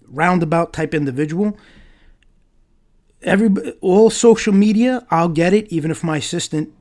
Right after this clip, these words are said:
uh, fields it or my employee fields, uh, the remarks or the D Ms. I'll get it. I'm very hands-on. So people know how to contact me. They can message me. They could tag me.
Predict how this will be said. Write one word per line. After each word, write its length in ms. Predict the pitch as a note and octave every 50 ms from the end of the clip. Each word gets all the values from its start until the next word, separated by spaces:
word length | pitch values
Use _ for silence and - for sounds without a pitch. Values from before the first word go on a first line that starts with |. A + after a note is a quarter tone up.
| _ -
uh, 160 | - D3 C3 A#2+
fields 420 | - - - F#3 F#3+ F#3+ F3 D#3
it 260 | F3+ F#3 F#3 - - _
or 340 | - C3 B2 B2 A#2+ A#2 A2+
my 160 | A2+ A#2 A#2
employee 420 | A2+ A2 - - F3+ F#3+ G3+ G3
fields, 480 | F#3+ - - F#3+ F#3 F3+ E3+ D3+ C#3 C#3+
uh, 380 | D#3 D3 C#3+ C#3 C#3 C3+ B2+ - -
the 180 | - C3 C#3
remarks 500 | B2+ B2 C3+ D3+ E3+ F3+ F#3 - - -
or 40 | -
the 100 | B2 B2
D 220 | A#2+ A#2+ C3+ D3+ D3+
Ms. 280 | D#3+ F3 G3 G#3 F#3+ - - - - - - - - _ - - -
I'll 160 | - D#3+ F3
get 220 | F3 D3+ E3+ F3 F#3+
it. 160 | G3+ G3 - -
I'm 120 | D3 C#3
very 220 | B2+ D#3 D#3 D#3 C3
hands-on. 680 | B2 D#3 D#3 D#3 D3 C3 C#3 D3+ D#3+ F3+ G#3 A3+ A3+ _ _ - - - - - - - - - - _ _ _ _ _
So 240 | - - D#3+ C#3+
people 300 | A2+ - - F#3+ F#3 F3+
know 100 | F#3 F#3
how 120 | E3+ D#3+ D#3+
to 80 | C#3+
contact 640 | - - - C#3 D#3 F3+ F#3+ - G#3+ G3+ G3 - -
me. 300 | A3 A3 G#3+ G#3+ G3 - -
They 100 | - A#2
can 200 | A2+ - - A2+
message 360 | C#3 D#3+ E3 - G3 F3 D3+
me. 160 | F3+ F#3+ F#3+
They 120 | E3+ C#3+ B2+
could 220 | G#2+ - A2+ A2
tag 360 | - - D#3+ D#3+ E3+ F3 D#3+
me. 300 | E3+ F#3 F3+ F#3 F3+ F3